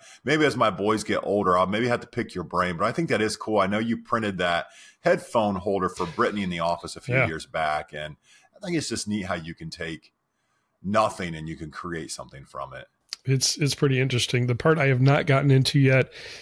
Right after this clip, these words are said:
Speaker 2: is designing a part from scratch. So I
Speaker 1: Okay.
Speaker 2: take, I take pre-built plans or, or files, and, uh, you, you can tweak all sorts of settings for your printer,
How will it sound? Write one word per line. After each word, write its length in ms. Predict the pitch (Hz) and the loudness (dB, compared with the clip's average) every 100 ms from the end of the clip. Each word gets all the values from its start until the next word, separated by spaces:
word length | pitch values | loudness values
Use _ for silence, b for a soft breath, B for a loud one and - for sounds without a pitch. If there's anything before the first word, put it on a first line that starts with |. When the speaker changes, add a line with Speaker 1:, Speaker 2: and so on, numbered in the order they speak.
| B | B
Speaker 2:
is 320 | 139 123 120 | 0 2 2
designing 680 | 104 131 120 131 131 131 123 - | 2 2 4 4 4 4 2 0
a 100 | 113 | -4
part 440 | - 135 123 117 _ - | 0 4 4 2 _ -14
from 340 | - 139 120 | 0 2 2
scratch. 720 | - - 120 101 - - - _ _ _ _ _ _ _ - - | 0 2 0 0 -4 -4 -4 _ _ _ _ _ _ _ -12 -2
So 160 | - 143 | 2 4
I 60 | |
Speaker 1:
Okay. 220 | 143 160 | 6 4
Speaker 2:
take, 120 | 147 - B B 151 | 2 -4 B B 0
I 60 | |
take 360 | 135 147 - - | 4 2 0 -4
pre-built 640 | - 160 143 143 135 135 - _ | 2 4 6 6 6 4 -2 _
plans 600 | - 165 156 117 120 123 | 0 4 4 4 2 2
or, 140 | 131 120 | 4 4
or 140 | 127 | 2
files, 640 | - 147 139 123 117 110 - B B B B B | 2 4 6 4 2 0 -2 B B B B B
and, 260 | 131 123 120 | 0 2 4
uh, 200 | 117 - | 2 2
you, 160 | 123 127 - | -2 -4 -2
you 200 | 123 113 - - | -2 -2 -8 -2
can 220 | 131 123 | 0 0
tweak 320 | - 151 139 | 2 4 6
all 100 | 127 | 4
sorts 280 | - 131 - | 4 2 2
of 60 | |
settings 380 | - 135 123 123 | 2 2 4 2
for 140 | - 123 | 2 2
your 160 | 123 | 2
printer, 480 | 113 135 131 127 | 2 2 4 4